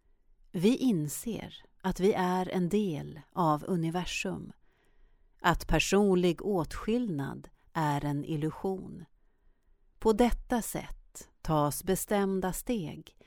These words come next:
mot att bli en sann filosof. Insikten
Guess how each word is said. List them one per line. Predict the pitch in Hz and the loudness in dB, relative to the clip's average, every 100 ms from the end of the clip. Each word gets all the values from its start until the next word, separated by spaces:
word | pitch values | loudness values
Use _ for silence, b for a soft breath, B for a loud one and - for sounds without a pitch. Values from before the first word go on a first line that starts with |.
| b b b | b b b
mot | 214 214 247 | -2 0 0
att | 208 - | -2 -2
bli | 160 147 135 | 0 2 0
en | 151 165 156 | -2 -4 -2
sann | - 147 147 143 143 | -2 -2 -2 -6 -8
filosof. | - 175 160 - 175 170 - - _ _ _ _ _ _ _ _ _ _ - - _ _ - | -6 -6 -4 -6 -8 -10 -16 -20 _ _ _ _ _ _ _ _ _ _ -20 -20 _ _ -2
Insikten | 254 247 214 - 254 - - - 147 139 143 | 4 4 4 2 -2 -2 -8 -4 -2 -2 -4